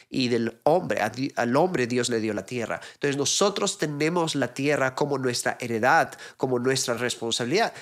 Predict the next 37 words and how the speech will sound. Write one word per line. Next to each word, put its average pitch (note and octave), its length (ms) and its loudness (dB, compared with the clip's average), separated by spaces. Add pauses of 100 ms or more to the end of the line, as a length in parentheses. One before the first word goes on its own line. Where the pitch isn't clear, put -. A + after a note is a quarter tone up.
Dios F#3 220 2
nos F3+ 200 -2
la D#3+ 140 2
dio D#3+ 180 2
a - 20 0
nosotros. - 720 -2 (600)
Entonces F#3 140 2
él G#3+ 80 2
lo A3 160 2
destruye. D#3+ 520 2
Es B2+ 80 0
más, C#3+ 220 2
cuando A#2 220 -2
él B2 140 -6
quiso F#3 280 -2
hacerlo A2+ 460 -2 (240)
en A#2 160 -4
el A2 160 -4
diluvio, A#2+ 600 0
él A#2 120 -2
dijo, A#2+ 240 -4
"¿Sabes A#2 200 -2
qué? B2+ 140 -2
Nunca B2+ 220 -6
más G#2+ 260 -4
voy A2+ 220 0
a G2+ 200 -4 (380)
inundar A#2 480 0
la G2 140 -2
tierra F#2+ 240 -2
otra - 180 -4
vez". - 360 -6 (840)
Pero D#3+ 440 2
la D#3 160 0
cosa G3 200 0
es D#3 140 0
esta. - 500 -2